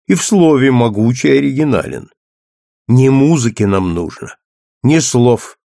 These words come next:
ни палитры и ни резца. Нет, чёрт бы вас побрал, лгунов, притворщиков, е тутти кванти.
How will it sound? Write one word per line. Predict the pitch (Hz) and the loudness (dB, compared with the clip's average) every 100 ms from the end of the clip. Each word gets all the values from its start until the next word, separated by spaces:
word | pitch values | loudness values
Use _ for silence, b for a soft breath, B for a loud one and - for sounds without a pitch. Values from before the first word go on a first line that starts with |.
| - | -2
ни | 151 | 0
палитры | 135 160 139 131 175 - 113 123 | 0 0 0 0 -2 0 0 2
и | |
ни | 127 156 | 2 2
резца. | 156 131 - - 139 135 92 | 0 -2 -8 -4 -2 0 -2
Нет, | 110 185 220 - | 0 2 2 0
чёрт | - - 147 147 95 | -10 -6 -2 -2 -2
бы | 90 | -4
вас | 107 113 | -2 -4
побрал, | - 107 113 117 127 113 78 _ _ | -4 -6 -2 0 0 -2 -6 _ _
лгунов, | - 123 113 135 120 135 131 - | -2 0 2 2 4 2 0 -2
притворщиков, | 127 110 - 151 139 117 - 120 123 107 | -4 -2 0 0 0 -2 -8 -4 -4 -2
е | 113 139 | 0 0
тутти | 131 151 127 - | 2 -2 0 -4
кванти. | 131 - 143 127 82 - - | -4 0 0 0 -4 -10 -20